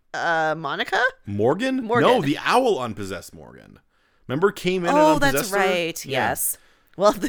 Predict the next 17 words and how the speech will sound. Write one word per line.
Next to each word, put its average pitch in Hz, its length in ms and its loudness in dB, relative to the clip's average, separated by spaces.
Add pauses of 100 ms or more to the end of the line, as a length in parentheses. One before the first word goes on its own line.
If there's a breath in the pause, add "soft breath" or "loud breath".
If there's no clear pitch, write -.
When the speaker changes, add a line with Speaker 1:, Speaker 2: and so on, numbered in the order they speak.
Speaker 1:
<laughs> - 200 -12
I 147 80 -6
don't - 220 -6
think 202 160 -8
the 175 120 -2
owl 185 220 4
can 214 140 -2
unpossess 190 540 2
Ollie. 180 400 0
Speaker 2:
Maybe 220 200 -4
Jace 104 420 -4
could 90 220 -10
when 90 160 -12
he's 87 200 -14
no 95 160 -10
longer, 90 560 -16
like, 82 380 -18